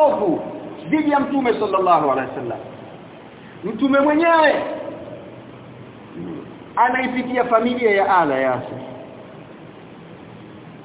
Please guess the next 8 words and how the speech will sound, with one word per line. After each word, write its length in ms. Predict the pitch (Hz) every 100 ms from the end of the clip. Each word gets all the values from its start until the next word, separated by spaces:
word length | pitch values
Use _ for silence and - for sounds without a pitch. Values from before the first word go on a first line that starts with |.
| - - - -
familia 520 | 226 226 247 294 262
ya 140 | 233 214
Mama 300 | 214 196 180
Sumaya, 460 | 175 170 165 131 - - - - - - - - - - -
familia 600 | 247 277 277 311 302 254
ya 140 | 233
Bwana 280 | 226 220 214
Yasir 480 | 214 185 - -